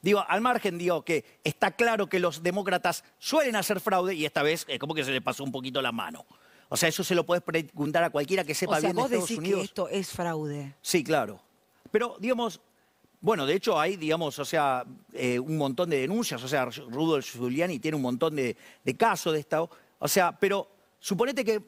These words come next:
Speaker 1: frente a la presión internacional, eh, y de la prensa en especial, y que los demócratas se le co-, eh, los republicanos se le corran a Trump y te-, termina, digamos, cediendo ante esta situación. Es gravísimo porque lo peor que te puede pasar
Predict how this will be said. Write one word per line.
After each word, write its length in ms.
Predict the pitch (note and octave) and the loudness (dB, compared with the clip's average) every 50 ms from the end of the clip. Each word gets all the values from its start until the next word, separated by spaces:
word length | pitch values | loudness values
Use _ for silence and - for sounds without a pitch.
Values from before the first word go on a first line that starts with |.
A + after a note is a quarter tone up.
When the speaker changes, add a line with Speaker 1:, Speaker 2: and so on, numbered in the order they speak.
| - _ - | -12 _ -2
Speaker 1:
frente 320 | - G3 G3 G3 F#3 G3 | 0 0 0 2 2 2
a 40 | F3+ | 2
la 100 | F#3 F3 | 2 2
presión 340 | - F3 E3+ - - A3+ A3+ | 0 -2 -2 0 0 0 0
internacional, 920 | G#3+ F3 F#3+ F3+ F3 F3 E3 - - E3+ F#3 G3+ G3+ G3 F#3+ G3 G3 G3 - | -2 -2 -4 -2 -2 -2 -2 -2 -2 -2 2 2 4 4 4 2 0 -2 -6
eh, 400 | - - D#3+ D#3+ D3+ D3+ C#3+ C#3 | -6 -4 -4 -4 -4 -4 -6 -4
y 160 | D3+ D3 D3 | -2 -2 0
de 120 | C#3 D#3 D3 | 0 2 2
la 140 | C#3+ C3+ | 2 2
prensa 460 | - G3 G3 F#3+ F#3 E3+ - - E3 D3 | 2 0 0 0 0 0 0 0 0 0
en 80 | B2+ B2 | 0 -2
especial, 540 | A#2+ - C#3 C3 - G3 G3 F#3 F#3 F3+ - - - - - - _ _ _ - | -4 -4 -4 0 2 2 4 4 2 0 -4 -10 -20 -20 -20 -20 _ _ _ 0
y 300 | D3+ D3 D3 D3+ B2+ - - - | 2 2 2 0 -4 -6 -2 0
que 100 | D#3+ D3 | 0 2
los 120 | D3 C#3 | 2 0
demócratas 500 | D3 D3+ F3+ G#3 - G3+ F3 D#3 D#3+ C#3 | 0 0 0 -2 -2 -2 -2 -2 -2 -2
se 100 | - D#3+ | -2 -2
le 140 | C#3 C3+ B2+ | -2 0 0
co-, 240 | C3 G#3 A3+ G#3+ - | 0 0 0 0 -2
eh, 140 | D#3+ D3 | -2 -2
los 160 | C#3 C3+ C3 - - G#2+ _ _ _ | -2 -2 -4 -6 -10 -20 _ _ _
republicanos 600 | - G#2 A#2 B2 G#2+ C3+ C3 C#3 D3 G#3+ G#3 F3 - | -6 -4 -2 -2 -2 -2 -2 0 2 2 2 0 0
se 80 | - | -2
le 100 | C#3+ C#3+ | -4 -2
corran 260 | C3+ F#3 F#3 F#3 F3+ | 0 0 0 0 0
a 80 | E3+ D3+ | 0 0
Trump 280 | - F#3+ G3+ A3 G#3 - - | 0 0 0 0 -2 -8 -8
y 200 | - C#3+ C3+ C3 | -4 -4 -4 -4
te-, 260 | B2 - D#3+ D3 D3+ | -2 -2 0 0 0
termina, 500 | - - D3 C3+ C#3+ E3 E3+ E3+ E3 D#3+ | -2 -4 -4 -4 -2 -2 0 2 2 2
digamos, 440 | D3+ C#3 C#3+ D3+ E3 E3 D3+ - - - - - _ | 2 0 0 0 0 -2 -4 -4 -8 -14 -20 -20 _
cediendo 680 | - - - D#3 D3 D3+ D#3+ E3 E3+ E3 D#3 C#3+ C3 | -4 0 0 2 2 2 2 2 2 2 2 2 2
ante 240 | B2+ B2+ B2+ - C#3+ | 2 2 0 -2 -2
esta 200 | C#3 - - C3 | -2 -2 -2 -2
situación. 580 | - - B2+ G#2 B2 B2 A2+ - A#2 G#2 F2+ - _ - - - - - - | -2 -4 -4 -4 -4 -4 -2 -4 -4 -6 -6 -8 _ -20 -20 -20 -14 -4 0
Es 120 | A#3+ A#3+ | 0 2
gravísimo 600 | C#4 A3+ A3+ A#3 C4+ B3+ - - G3+ F3 F3 F3+ | 2 2 2 2 0 -2 -2 -2 -2 -2 -2 -2
porque 220 | E3 A3 F#3+ - A#3 | -2 -2 0 0 0
lo 120 | A#3 A#3 | 0 0
peor 220 | - - D4 D#4+ C4+ | 0 -2 -4 -2 -2
que 120 | D#4 A3+ | 0 0
te 100 | F#3+ G#3+ | 0 0
puede 260 | F3+ A#3 B3+ B3 A3+ | 0 0 0 0 0
pasar 540 | E3+ - E3+ E3 - - F3 D3+ D3 D3+ - | 0 0 -2 0 2 2 2 2 2 0 -4